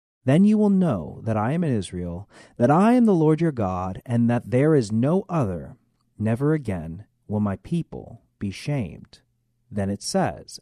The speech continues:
"And afterwards I will pour out my spirit on all people. Your sons and daughters will prophesy, your old men will dream dreams, and your young men will see visions.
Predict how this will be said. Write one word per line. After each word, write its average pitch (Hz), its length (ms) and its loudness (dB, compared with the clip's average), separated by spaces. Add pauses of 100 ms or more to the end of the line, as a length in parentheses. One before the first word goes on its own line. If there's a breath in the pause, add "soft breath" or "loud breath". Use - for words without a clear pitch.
(120)
"And 110 160 -2 (100)
afterwards 117 1040 -6 (480)
I 120 120 0
will 117 140 2
pour 127 280 -2
out 143 140 -2
my 139 100 -2
spirit 101 400 -4
on 95 100 -4
all 101 160 -4
people. 90 560 -10 (360 soft breath)
Your 107 160 -2
sons 151 340 0
and 160 100 -2
daughters 120 320 0
will 107 120 -4
prophesy, 113 880 -8
your 110 180 -4
old 110 220 -2
men 123 160 0
will 139 100 -2
dream 120 300 0
dreams, 92 380 -6
and 95 160 -8
your 90 100 -6
young 104 300 -2
men 82 440 -8
will 98 80 -12
see 90 300 -8
visions. 90 640 -10